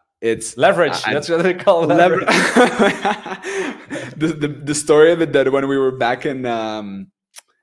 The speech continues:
Speaker 1: in Bali, well, which was, like, a year ago, Rod and I, we were just talking every day. I was like, "Ron,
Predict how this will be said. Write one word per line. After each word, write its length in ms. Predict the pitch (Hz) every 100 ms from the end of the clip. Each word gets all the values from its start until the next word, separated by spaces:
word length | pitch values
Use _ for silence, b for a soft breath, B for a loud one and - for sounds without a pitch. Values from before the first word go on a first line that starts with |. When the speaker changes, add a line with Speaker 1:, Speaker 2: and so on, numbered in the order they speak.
| _ _ -
Speaker 1:
in 180 | 120
Bali, 520 | 117 123 135 131 123 143
well, 240 | 120 117
which 160 | 113 120
was, 100 | 110
like, 160 | 107
a 60 | 107
year 280 | 107 123 120
ago, 460 | 104 104 110 147 B B B
Rod 260 | 131 131 151
and 140 | 151 135
I, 180 | 135
we 140 | 131 135
were 140 | 139
just 240 | 139 131 -
talking 340 | 139 143 135
every 220 | 131 127
day. 100 | 131
I 40 | 131
was 80 | 120
like, 100 | 113
"Ron, 440 | 139 175 185 131